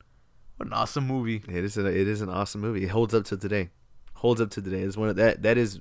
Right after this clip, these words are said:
Speaker 2: one of the best sci-fi time travel fucking robot movies you can ever fucking, like, watch. One of them, the other one being Back to the Future.
Speaker 1: No, oh man, you missed it. They were
Speaker 2: And
Speaker 1: like,
Speaker 2: so
Speaker 1: "You wanna talk about
Speaker 2: Oh,
Speaker 1: time
Speaker 2: you wanna talk
Speaker 1: traveling
Speaker 2: about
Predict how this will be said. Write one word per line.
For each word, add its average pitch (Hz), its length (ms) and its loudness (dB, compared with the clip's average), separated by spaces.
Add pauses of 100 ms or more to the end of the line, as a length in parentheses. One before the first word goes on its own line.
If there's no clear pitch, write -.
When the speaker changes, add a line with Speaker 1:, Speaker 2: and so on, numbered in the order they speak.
Speaker 2:
one 104 220 -2
of 101 60 0
the 101 100 0
best 98 520 0 (280)
sci-fi 110 760 6 (400)
time 110 240 4
travel 101 500 4 (1200)
fucking 101 340 2
robot 98 360 6
movies 98 460 0
you 95 100 -2
can 95 100 -2
ever 90 220 -2
fucking, 85 420 -8
like, 71 200 -12
watch. - 360 -10 (520)
One 175 340 12
of 147 160 8
them, 104 300 6 (200)
the 110 140 4
other 156 180 12
one 190 220 12
being 165 260 12
Back 143 140 10
to - 120 0
the 226 100 12
Future. - 460 8
Speaker 1:
No, 196 320 12
oh 151 300 12
man, 185 280 8
you 185 60 4
missed 220 280 10
it. 131 140 2
They 185 120 10
were 247 60 8
Speaker 2:
And 226 100 8
Speaker 1:
like, 165 200 10
Speaker 2:
so 123 320 10 (360)
Speaker 1:
"You - 120 -4
wanna 175 100 4
talk 131 220 10
about 117 220 4
Speaker 2:
Oh, - 40 8
Speaker 1:
time 147 380 12
Speaker 2:
you 143 40 10
wanna 147 120 12
talk 143 80 12
Speaker 1:
traveling 131 180 10
Speaker 2:
about 143 160 10